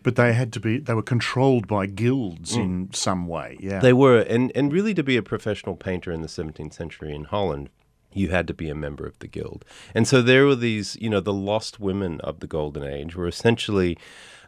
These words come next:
Speaker 2: uh, these twenty-five women who were admitted to a guild, and it was very difficult to get into a guild. I mean, because they did include people like Frans Hals and Vermeer and Rembrandt.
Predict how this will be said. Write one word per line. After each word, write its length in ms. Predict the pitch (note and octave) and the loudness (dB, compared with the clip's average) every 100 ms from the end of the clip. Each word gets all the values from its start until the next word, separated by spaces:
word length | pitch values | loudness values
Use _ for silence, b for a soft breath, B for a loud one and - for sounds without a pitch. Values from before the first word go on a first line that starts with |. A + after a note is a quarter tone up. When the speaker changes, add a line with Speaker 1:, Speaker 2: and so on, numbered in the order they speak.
| - | 0
Speaker 2:
uh, 240 | F#2+ F#2 | 2 4
these 240 | E2 G#2+ | 2 -2
twenty-five 560 | - B2 B2 A#2 G#2+ F#2+ | 0 2 2 4 2 2
women 540 | F2+ A2 F#2+ C#2+ E2 F2+ | 2 -2 -2 -4 -10 -6
who 140 | F#2+ | -4
were 160 | F#2 F2+ | -2 -2
admitted 420 | E2+ F#2 F#2 F#2+ | -2 -2 0 -2
to 320 | - G2 F#2 - | -2 -2 -2 -4
a 80 | F2 | -4
guild, 400 | E2+ D#2 F#2 G2 | -4 -2 -2 -2
and 200 | G2+ G#2 | -2 -2
it 40 | |
was 160 | A2+ A2+ | -4 -4
very 180 | D3+ | -4
difficult 560 | C#3+ C#3 - - G#2 - _ | -2 -2 -2 -2 -4 -4 _
to 100 | F#2+ | -4
get 200 | F#2 E2+ | -2 0
into 280 | F#2 F#2+ F#2 | -2 -2 -6
a 60 | |
guild. 380 | D#2 D2+ - - | -4 -6 -8 -8
I 20 | |
mean, 220 | F2 F2+ | -6 -4
because 320 | E2+ F#2+ G2+ F2 | -4 -2 -2 0
they 120 | F#2 | -2
did 300 | E2+ G2+ G2 | 2 0 2
include 540 | G2 - F#2+ F2 D#2+ | -2 -2 -2 -2 -4
people 260 | - F2 D#2+ | -8 -8 -6
like 160 | D#2 | -6
Frans 400 | D2+ - D2+ D2 | -6 -8 -6 -6
Hals 380 | - D2+ D2 D2 | -8 -8 -8 -8
and 120 | D#2 | -10
Vermeer 380 | D2 D2+ C#2+ C#2+ | -8 -8 -8 -10
and 100 | C#2 | -10
Rembrandt. 520 | C#2 C2+ C#2 D2 D#2 | -10 -10 -4 -4 -4